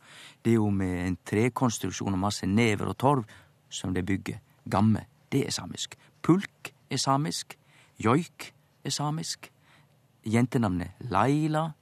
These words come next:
er sikkert samisk. Pulk er jo en, en båtforma slede,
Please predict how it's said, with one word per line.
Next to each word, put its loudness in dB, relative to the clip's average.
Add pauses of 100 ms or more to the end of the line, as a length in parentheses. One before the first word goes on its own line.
er -6
sikkert -8 (100)
samisk. 0 (580)
Pulk 4
er 6
jo 4 (480)
en, 2 (480)
en 4
båtforma 0 (120)
slede, 0